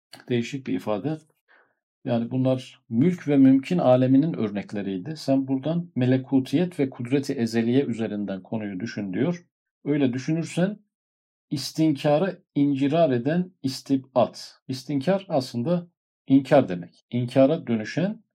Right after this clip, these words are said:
istibat, acayip görmek. Bir insan önce bir şeyi acayip görür. Yani kafasının almayacağı şekilde konuyu görür. Sonra da inkara yönelir. Hani kendi kafası almıyor ya. Sonuçta kendisi bütün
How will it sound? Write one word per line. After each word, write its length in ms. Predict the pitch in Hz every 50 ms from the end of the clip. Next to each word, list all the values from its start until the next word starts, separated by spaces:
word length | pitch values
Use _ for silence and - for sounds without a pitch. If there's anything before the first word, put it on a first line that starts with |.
| _ _
istibat, 600 | - 120 - - - 135 131 - 110 90 - - -
acayip 400 | 113 107 120 117 117 120 - -
görmek. 300 | 101 92 92 92 - - - - _ _
Bir 80 | 151 160
insan 260 | 165 - 170 156 143
önce 280 | 156 165 160 156 143 147
bir 40 |
şeyi 240 | 131 - 160 139 -
acayip 340 | 127 120 127 147 170 175 -
görür. 420 | - 170 180 185 175 - - _ _ _ _ _ _ _ _ _ _ _ -
Yani 260 | 117 113 107 107 107
kafasının 680 | - - - 120 123 127 127 135 135 139 139 135 - - _ _
almayacağı 540 | - 123 143 151 139 127 117 101 110 107 101
şekilde 600 | - - - - - 98 95 101 101 98 95 - _
konuyu 360 | - - 107 101 104 101 98 90
görür. 260 | - 107 - 175 196
Sonra 380 | 180 - - 165 156 165 170
da 80 | 196 202
inkara 580 | - 170 151 143 131 156 147 143 147 131 - -
yönelir. 560 | 117 107 95 90 90 - - - - - _ _ _
Hani 160 | - 104 104
kendi 280 | - - 120 117 117 123
kafası 440 | - - 123 - 113 - - 107 -
almıyor 420 | - 117 143 165 180 170 107 87
ya. 120 | 90 90 - _ _ _ _ _ _ _ _ _ _ _ _ _
Sonuçta 460 | _ - - 135 135 - - 139 131
kendisi 600 | 123 - 127 120 117 113 - - 151 147 - - -
bütün 500 | - 127 123 - 135 131 117 - - _